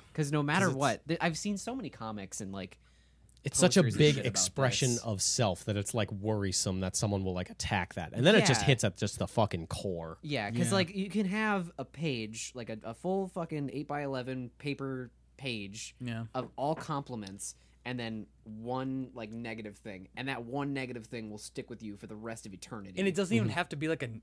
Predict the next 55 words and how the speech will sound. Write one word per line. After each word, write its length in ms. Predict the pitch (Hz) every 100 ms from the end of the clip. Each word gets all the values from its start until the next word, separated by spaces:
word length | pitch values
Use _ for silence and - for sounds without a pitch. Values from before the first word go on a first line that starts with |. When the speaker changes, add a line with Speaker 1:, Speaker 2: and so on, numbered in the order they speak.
| -
Speaker 2:
it 100 | 135
doesn't 140 | 165 170
even 80 |
have 100 | 160
to 60 | 135
be 80 | 131
a 40 |
thing. 140 | 117 131
It 80 | 131
could 120 | 175
be, 140 | 185 175
you 140 | 190
could 120 | 247
have 140 | 208 190
a 60 |
hundred, 640 | 147 - - 185 175 180 160 - - - _ -
like, 220 | 143 - _ _ _ -
c-, 60 | - -
p-, 100 | - -
one 240 | 151 180
paragraph 500 | 180 175 160 151 139
comments 460 | - 143 135 113 -
that 120 | 123
are, 80 | 117
like, 200 | 120 113 _ _ -
telling 240 | 165 151
you 120 | 120
how 300 | 110 - 147
good 180 | 139 135
they 140 | 131 120
thought 240 | 127 113
this 140 | 117
video 300 | - 135 120
you 140 | 110 110
made 160 | 110
was 240 | 107 107 110
or 60 |
something 160 | 117 107
like 100 | 123
that. 220 | 117 104 - -
But 140 | 139
then 260 | 151 139 123 - _ _ _ _ _
you 160 | 127 139
see 240 | - 165
one 560 | 135 113 117 139 156 135
dislike 400 | 139 139 151 151
on 100 | 139
the 60 | 120
dislike 320 | 131 156 143
bar, 260 | 151 156 151 _ _
and 140 | - 120
that, 180 | 117 - - - _
you're 100 | 131
like, 140 | 110 - - _ _ _
"Fuck. 360 | - - -